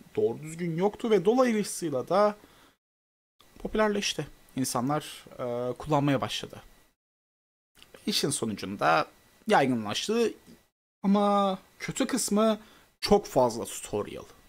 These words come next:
Yani çok fazla kurulum önergesi. Maalesef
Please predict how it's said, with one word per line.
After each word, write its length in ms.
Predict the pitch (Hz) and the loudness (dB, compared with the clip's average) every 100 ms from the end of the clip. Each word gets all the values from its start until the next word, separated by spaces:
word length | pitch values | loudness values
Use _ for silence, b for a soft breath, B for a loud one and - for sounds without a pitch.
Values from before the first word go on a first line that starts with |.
| _ - | _ -10
Yani 120 | 101 | -8
çok 260 | - 185 170 | 0 0 0
fazla 560 | - 123 117 117 104 | 0 2 2 -2 -2
kurulum 440 | - 120 110 110 107 | -4 -10 -6 -6 -4
önergesi. 680 | 107 104 95 92 - - - b b b _ 151 - _ _ _ _ _ _ _ - | -4 -4 -6 -8 -8 -8 -10 b b b _ -18 -18 _ _ _ _ _ _ _ -2
Maalesef 600 | 135 120 110 - 135 - | 2 2 2 -2 -4 -10